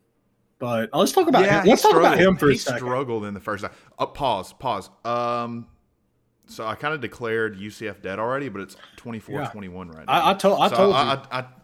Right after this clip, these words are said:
Speaker 2: I took the graphic down. I had it up as me going oh for four 'cause they were getting absolutely whipped earlier, but I'm gonna keep it up. May-, hey, maybe I can go one for three tonight.
Speaker 1: Maybe Dylan can go one for three. I told him, I told him he's a little premature on the, uh,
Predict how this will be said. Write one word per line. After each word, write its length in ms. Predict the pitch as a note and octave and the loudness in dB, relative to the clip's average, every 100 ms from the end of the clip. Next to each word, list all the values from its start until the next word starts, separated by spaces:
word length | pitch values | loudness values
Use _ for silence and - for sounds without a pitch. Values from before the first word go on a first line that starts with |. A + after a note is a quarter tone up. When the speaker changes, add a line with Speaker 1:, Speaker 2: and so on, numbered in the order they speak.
| _ | _
Speaker 2:
I 40 | A#2 | -12
took 200 | F3 - | -10 -10
the 80 | G#2+ | -6
graphic 400 | G#2 G2 G2 F#2 | -6 -6 -8 -12
down. 240 | F#2 F#2+ | -10 -8
I 80 | G2 | -6
had 160 | G#2 F#2 | -6 -6
it 80 | F#2 | -8
up 180 | F#2 F2+ | -10 -12
as 100 | F#2 | -14
me 120 | F#2 | -12
going 160 | F2+ E2+ | -12 -12
oh 100 | F2 | -16
for 140 | E2 | -18
four 240 | - F2 F2 | -16 -16 -16
'cause 140 | E2+ | -14
they 60 | E2+ | -14
were 60 | |
getting 260 | E2+ E2 E2 | -14 -18 -18
absolutely 520 | F2 - D2+ E2+ F#2 | -20 -18 -20 -18 -12
whipped 360 | G2 F#2 F#2 F2+ | -8 -8 -8 -10
earlier, 320 | F2 F2+ F2 | -8 -8 -8
but 140 | - C3 | -8 -8
I'm 60 | |
gonna 120 | F#3+ | -10
keep 180 | G3 F#3 | -8 -6
it 60 | C3 | -4
up. 180 | D3+ D3+ | -6 -6
May-, 120 | F3+ | -8
hey, 220 | - F3 | -6 -8
maybe 260 | G#2 A2+ D3 | -6 -6 -8
I 60 | |
can 80 | D3+ | -6
go 100 | C#3 | -10
one 180 | B2+ B2+ | -10 -12
for 120 | C3+ A2 | -14 -20
three 300 | F#2 A2+ G2 | -18 -18 -12
tonight. 180 | D3 | -2
Speaker 1:
Maybe 160 | F3 A3+ | -2 0
Dylan 200 | G3 F3+ | -2 -4
can 100 | D3+ | -6
go 80 | D3 | -6
one 180 | C#3 C3+ | -6 -8
for 140 | C3+ | -10
three. 440 | - B2+ B2 B2 B2 _ _ | -10 -6 -4 -4 -8 _ _
I 120 | D#3 G3+ | -4 2
told 240 | G3 F3 | 2 2
him, 100 | C#3+ | 2
I 80 | D3+ | 0
told 160 | E3 | 0
him 60 | C#3+ | -2
he's 100 | B2 | 0
a 20 | |
little 140 | C3 - | 0 0
premature 720 | D3+ C#3 C3+ - D#3 D3 C#3 | -2 -2 -4 2 4 6 6
on 180 | C3+ C3 | 4 2
the, 180 | B2+ B2+ | 2 0
uh, 340 | B2 B2 | 0 -2